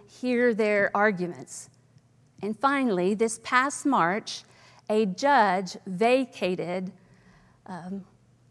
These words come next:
Jonathan Irons' sentence, and after a few more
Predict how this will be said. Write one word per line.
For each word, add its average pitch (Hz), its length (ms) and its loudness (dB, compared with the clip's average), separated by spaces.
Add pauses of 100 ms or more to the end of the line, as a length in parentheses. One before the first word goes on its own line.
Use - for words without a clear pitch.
Jonathan 226 420 0
Irons' 196 640 0
sentence, - 840 -4 (800)
and 196 580 0 (540)
after 220 360 2
a 208 80 2
few 285 500 2
more 254 640 4